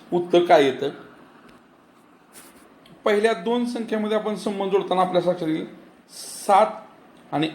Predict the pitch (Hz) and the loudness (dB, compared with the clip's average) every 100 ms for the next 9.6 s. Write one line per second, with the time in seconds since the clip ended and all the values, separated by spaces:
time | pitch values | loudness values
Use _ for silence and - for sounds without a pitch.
0 | - 170 170 139 - - - _ - 165 | -2 4 4 4 -4 -20 -20 _ -10 -4
1 | 202 208 208 202 208 196 190 208 180 175 | -2 -2 -2 0 0 0 2 2 2 -2
2 | 175 175 175 151 - - 190 208 208 208 | -2 -2 -6 -8 -8 -4 0 0 2 2
3 | 190 156 113 98 - - - - _ _ | 6 4 2 -8 -12 -20 -20 -20 _ _
4 | _ _ _ 143 160 165 180 180 160 147 | _ _ _ -8 -6 -2 -2 -2 -2 -2
5 | 160 - - - _ 160 151 143 131 117 | -4 -10 -20 -20 _ -8 -6 -4 -2 -4
6 | 127 120 - - - - _ _ _ 165 | -8 -18 -20 -20 -20 -20 _ _ _ -8
7 | 208 208 220 226 208 208 202 196 185 180 | -2 2 2 2 2 0 0 -4 -2 2
8 | 175 175 175 - - _ _ - 202 180 | 2 0 -4 -14 -20 _ _ -6 -4 0
9 | 190 185 - 165 - | 0 -2 4 4 4